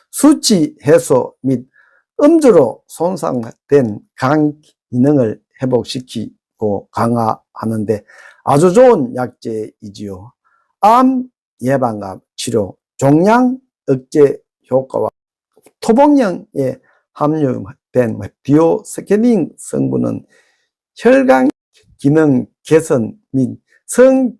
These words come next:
기능을 정진시키며, 근육 강화 및 발기부전 조루를 치료하지요. 이외에도 피부 질환 및 아토피 등을 치료한다 합니다.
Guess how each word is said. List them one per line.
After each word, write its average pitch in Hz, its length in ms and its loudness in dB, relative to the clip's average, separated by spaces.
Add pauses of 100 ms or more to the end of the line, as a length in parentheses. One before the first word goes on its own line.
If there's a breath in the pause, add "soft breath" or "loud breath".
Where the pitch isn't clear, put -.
(120)
기능을 151 600 -2 (220)
정진시키며, 120 1200 -2 (460)
근육 240 600 4 (220)
강화 135 500 -4 (140)
및 135 240 -4 (180)
발기부전 190 1120 0 (840)
조루를 170 1400 0
치료하지요. 110 760 -4 (560)
이외에도 190 800 4 (120)
피부 240 500 -6 (160)
질환 139 460 -2 (180)
및 147 240 -2 (560)
아토피 147 600 0 (220)
등을 180 380 2 (160)
치료한다 101 680 -6
합니다. 98 580 -10